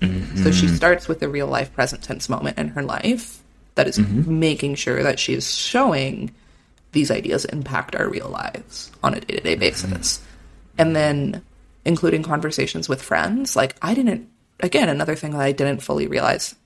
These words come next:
Speaker 2: I knew that there was a lot of conversing with friends throughout,
Speaker 1: Mm-hmm.
Speaker 2: um, but I didn't fully realize, you know, that it was structured. Every single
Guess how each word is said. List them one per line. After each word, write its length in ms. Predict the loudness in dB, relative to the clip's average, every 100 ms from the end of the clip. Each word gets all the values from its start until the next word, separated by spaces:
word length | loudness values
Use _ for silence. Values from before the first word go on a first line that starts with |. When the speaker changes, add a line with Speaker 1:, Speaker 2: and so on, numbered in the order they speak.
| 0
Speaker 2:
I 100 | 4
knew 200 | 6 4
that 180 | 2 4
there 120 | 6
was 160 | 6 2
a 40 |
lot 380 | 0 2 4 4
of 160 | 2
conversing 480 | -2 -4 -2 -2 -6
with 160 | -8 -4
friends 680 | -4 -4 -8 -12 -6 -6 -6 _ _
throughout, 540 | -4 2 6 6 4 0 -8
Speaker 1:
Mm-hmm. 80 | -6 -4 -6
Speaker 2:
um, 320 | -10 -16 -18 -2
but 260 | 4 4 4
I 120 | -2
didn't 240 | -2 -4
fully 360 | -6 -4 -2 -2
realize, 760 | 0 2 4 4 2 0 -4 -4 -14 -20 _ _ -20 -20 -20 _ -2
you 120 | 0
know, 320 | 0 -2 -4 _ _
that 120 | 4 6
it 80 | 6
was 140 | 4 0 -12 -20 _ _ -20 -20 -8
structured. 440 | 2 4 6 4
Every 240 | 6 4 2
single 460 | 2 2 2 -2